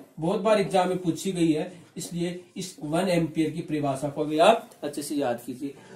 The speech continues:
तो आज का हमारा जो topic था काफी important था कि दो समांतर धारावाही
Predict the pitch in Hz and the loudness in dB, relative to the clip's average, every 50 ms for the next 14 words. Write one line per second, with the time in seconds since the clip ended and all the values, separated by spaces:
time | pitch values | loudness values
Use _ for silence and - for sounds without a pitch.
0 | - - - - - 185 196 196 208 202 - 262 240 214 208 202 202 202 202 202 | -6 -2 0 4 8 10 10 10 10 8 6 6 6 8 8 8 8 8 6 6
1 | 196 - - - - - - - 170 - 185 170 - 196 185 - 185 165 160 - | 4 0 -4 -12 -16 -4 -2 0 0 2 0 0 0 0 0 4 4 4 6 6
2 | 190 180 180 220 220 214 196 202 180 165 160 156 151 151 151 151 156 170 180 196 | 6 8 8 8 8 6 6 4 4 2 2 0 -2 -2 -4 -4 -4 -4 -4 -6
3 | 214 214 - - - 196 190 151 170 185 196 214 220 214 214 196 202 185 180 180 | -10 -16 -14 -6 -4 -4 4 6 8 10 10 10 10 8 6 2 2 4 2 4
4 | 180 190 190 - - 220 220 214 - 160 156 160 160 160 165 170 185 196 220 226 | 2 2 0 4 6 6 6 6 4 0 2 4 8 8 8 10 10 10 10 8
5 | 220 | 6